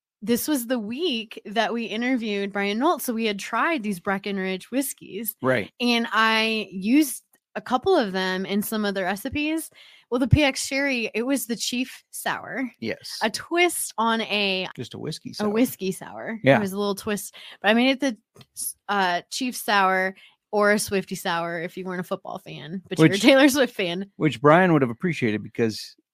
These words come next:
Speaker 2: even though he's a Broncos
Speaker 1: <laughs>
Speaker 2: fan, he was a Chiefs fan
Speaker 1: Yes,
Speaker 2: first. That's a
Speaker 1: he
Speaker 2: complicated
Speaker 1: was.
Speaker 2: relationship.
Speaker 1: Very
Speaker 2: <laughs>
Speaker 1: complex. Very complex. <laughs> Same,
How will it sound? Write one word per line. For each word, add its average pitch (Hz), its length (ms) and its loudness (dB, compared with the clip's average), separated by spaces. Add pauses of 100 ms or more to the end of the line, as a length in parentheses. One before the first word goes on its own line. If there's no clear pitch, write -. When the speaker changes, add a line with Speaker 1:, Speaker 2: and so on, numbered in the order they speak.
Speaker 2:
even 147 260 4
though 156 140 6
he's 143 240 4
a - 20 -4
Broncos 156 480 4
Speaker 1:
<laughs> - 80 0
Speaker 2:
fan, 120 360 4
he 127 200 -4
was 123 120 -6
a 120 60 -8
Chiefs 143 320 -8
fan 127 200 -2
Speaker 1:
Yes, 226 280 4
Speaker 2:
first. - 200 -6
That's 151 180 -4
a - 80 -20
Speaker 1:
he 269 60 0
Speaker 2:
complicated 214 400 2
Speaker 1:
was. - 40 -8
Speaker 2:
relationship. 120 600 -4
Speaker 1:
Very 269 220 2
Speaker 2:
<laughs> - 0 -
Speaker 1:
complex. 240 680 2 (140)
Very 254 260 2
complex. 226 760 0
<laughs> 359 60 2
Same, 302 540 -2